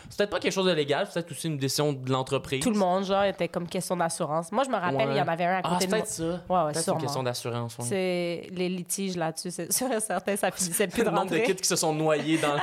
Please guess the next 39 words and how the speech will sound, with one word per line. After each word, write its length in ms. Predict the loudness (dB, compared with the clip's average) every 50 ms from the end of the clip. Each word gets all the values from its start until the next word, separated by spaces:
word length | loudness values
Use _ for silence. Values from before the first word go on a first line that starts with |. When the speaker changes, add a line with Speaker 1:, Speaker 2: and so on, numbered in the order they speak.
| -2 -4 -8
Speaker 2:
<laughs> 180 | -14 -14 -10 -8
Speaker 1:
dans 200 | -6 -2 -2 0 0 -2 -4 -4 -6 -4 -2 0
la, 220 | 2 2 2 2 2
le, 160 | 0 0 0 -2 -2 0 2 4
le 80 | 4 4
Speaker 2:
La 60 | 4
Speaker 1:
ball 240 | 4 2 2 2 0
Speaker 2:
piscine 140 | 0 0 0
à 100 | 0 0
Speaker 1:
pool, 180 | 2 6 6 6
là, 60 | 6 6
Speaker 2:
boules. 80 | 4
Speaker 1:
ouais, 140 | 2 2 0 -2
la 80 | -4
piscine 340 | -6 -6 -8 -10 -8 -4 0
à 80 | 0 2
boules. 320 | 4 6 6 6 6 4 2 -2 -4 -4 -4
Speaker 2:
<laughs> 220 | -4 -4 -2 0 2
Oh 160 | 4 4 4 4
my 160 | 2 0 2
God. 140 | 2 2 0 0 -2 -6 -2
Il 60 | 0
y 20 | 2
en 60 | 2
avait 80 | 4 4
un 120 | 2 2
à 40 | 0
côté 260 | -2 -6 -8 -6 -6
de 60 | -4
mon 140 | -2 -2 -2
école 240 | -2 0 0 0 2
secondaire, 420 | 2 0 2 4 4 4 4 2
je 80 | 2 2
me 60 | 2
rappelle, 320 | 0 2 2 2 2 2 2
en 160 | 0 -2 -2
deux 160 | 0 0 0
mille 220 | 0 0 0 -2 -4
trois. 420 | -6 -2 2 2 2 2 2 -2